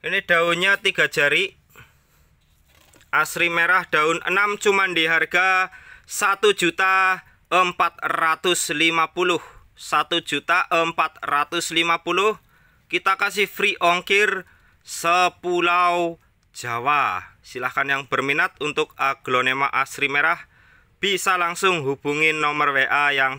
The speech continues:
terdapat di judul. Satu juta empat ratus lima puluh free ongkir sepulau Jawa. Mantap. Kemudian kita ready aglonema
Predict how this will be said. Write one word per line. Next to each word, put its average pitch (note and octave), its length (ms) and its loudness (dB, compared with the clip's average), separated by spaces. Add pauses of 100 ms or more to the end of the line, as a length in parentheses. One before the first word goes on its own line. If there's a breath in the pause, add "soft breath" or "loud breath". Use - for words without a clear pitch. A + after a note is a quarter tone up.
terdapat B2+ 800 -4
di C3 480 -4
judul. A#2+ 800 -8 (400 soft breath)
Satu F3 480 -2
juta E3 560 0 (320 soft breath)
empat D#3+ 480 -2
ratus D3 560 -4
lima D#3 320 0
puluh F#3+ 320 2
free E3+ 320 0
ongkir D#3+ 480 0
sepulau C#3+ 800 -2
Jawa. G#2+ 480 -8 (160)
Mantap. A2+ 640 -8 (2750 soft breath)
Kemudian G#3+ 640 0
kita G#3+ 320 -2
ready G#3+ 480 2
aglonema F3 1040 0